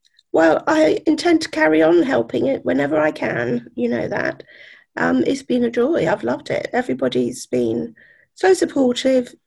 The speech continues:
so wonderfully innovative in their approaches. You know, see all sorts of things over the years.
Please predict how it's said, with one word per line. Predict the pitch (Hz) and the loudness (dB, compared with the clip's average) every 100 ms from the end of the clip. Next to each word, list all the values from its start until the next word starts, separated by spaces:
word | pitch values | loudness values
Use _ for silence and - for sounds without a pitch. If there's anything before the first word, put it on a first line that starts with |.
| _ | _
so | - - 269 269 269 269 269 _ _ _ _ _ _ _ - _ - _ - - - - | -8 -4 0 0 -2 -4 -8 _ _ _ _ _ _ _ -20 _ -20 _ -20 -16 -16 -8
wonderfully | 254 285 294 277 254 - 254 247 247 240 233 - | -2 2 2 0 -2 -4 0 2 2 0 0 -2
innovative | - 277 285 294 - 311 302 | 0 2 0 -2 0 -2 -2
in | 277 262 | -2 0
their | 247 240 | 0 0
approaches. | 240 139 139 - - 156 160 - - _ _ - | 0 0 0 -2 -2 -2 -4 -14 -20 _ _ -8
You | 254 | -4
know, | 277 | -4
see | - - 262 | -4 -4 -2
all | 269 | -2
sorts | 269 247 - | -4 -6 -6
of | - | -8
things | 240 254 269 | -4 -4 -2
over | 247 254 | -4 -2
the | 226 | -2
years. | - 254 | -2 -6